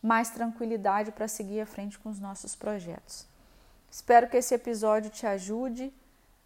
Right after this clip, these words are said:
a você, é, começar a enxergar aí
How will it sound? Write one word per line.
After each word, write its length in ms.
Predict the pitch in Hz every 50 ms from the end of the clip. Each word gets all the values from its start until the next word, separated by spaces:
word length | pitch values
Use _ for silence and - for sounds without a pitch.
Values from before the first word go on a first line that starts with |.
| _ _
a 120 | - 196 208
você, 920 | 196 202 208 220 220 - - - 226 208 208 208 214 214 208 202 190 - - -
é, 600 | - 196 202 190 190 190 185 180 175 175 175 - - _ _ _ _ _ _ _ _ _ - -
começar 400 | - 247 226 226 233 - - 233
a 60 | 220
enxergar 640 | 247 - - 254 240 226 208 208 185 190 214 214 226
aí 420 | 226 208 202 208 220 233 254 254